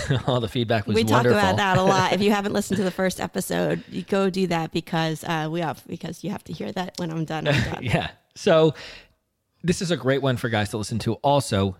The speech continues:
Speaker 1: just so that they get an idea. And I don't wanna say learn. <laughs> Should I say learn?
Speaker 2: Sure, we're all learning,
Speaker 1: <laughs> Yeah, I know.
Speaker 2: right? We're
Speaker 1: Yeah, of
Speaker 2: all
Speaker 1: course.
Speaker 2: learning.
Speaker 1: No, so just so that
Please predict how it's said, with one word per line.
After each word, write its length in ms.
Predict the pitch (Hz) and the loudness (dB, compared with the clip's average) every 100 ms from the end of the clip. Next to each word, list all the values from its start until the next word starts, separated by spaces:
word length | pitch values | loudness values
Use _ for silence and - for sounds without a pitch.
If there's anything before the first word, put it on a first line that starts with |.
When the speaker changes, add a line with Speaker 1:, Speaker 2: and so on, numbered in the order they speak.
| _ - | _ -2
Speaker 1:
just 240 | 226 - | 0 2
so 120 | 240 | 0
that 180 | 226 202 | 0 0
they 100 | 180 | -2
get 300 | 131 139 131 | 0 -2 0
an 120 | 127 | 0
idea. 580 | 113 104 92 107 76 78 _ _ | 2 0 0 -2 -2 -6 _ _
And 420 | 107 104 101 98 - _ _ _ _ _ _ _ _ _ _ _ _ _ _ _ _ | -2 0 0 -2 -10 _ _ _ _ _ _ _ _ _ _ _ _ _ _ _ _
I 120 | 92 | -4
don't 80 | 101 | -2
wanna 140 | 123 131 | -4 -4
say 220 | 156 143 | -2 -2
learn. 480 | 127 143 110 113 113 - | 0 2 2 0 -4 -6
<laughs> 560 | - 160 131 165 120 123 | -2 0 2 0 -2 -6
Should 200 | - 101 | -6 -4
I 40 | |
say 200 | - 104 180 | 0 0 0
learn? 360 | 143 - 151 - 147 - - | -2 -2 -6 -6 -12 -12 -8
Speaker 2:
Sure, 360 | - 453 523 254 | -6 -2 -2 0
we're 100 | 247 | 2
all 220 | 339 453 | 2 2
learning, 340 | 233 220 320 285 | 2 2 4 4
Speaker 1:
<laughs> 80 | 143 | 4
Yeah, 120 | 254 | 4
I 20 | |
know. 60 | 185 | 2
Speaker 2:
right? 340 | 190 247 - | 2 0 2
We're 60 | - | 4
Speaker 1:
Yeah, 60 | 240 | 4
of 40 | |
Speaker 2:
all 60 | 320 | 4
Speaker 1:
course. 140 | - | 2
Speaker 2:
learning. 300 | 190 156 165 | 0 -2 -2
Speaker 1:
No, 180 | 160 92 | -2 -4
so 280 | - 185 180 - | -4 -4 -4 -2
just 180 | 196 - | -2 0
so 100 | 170 | -2
that 140 | 143 | -2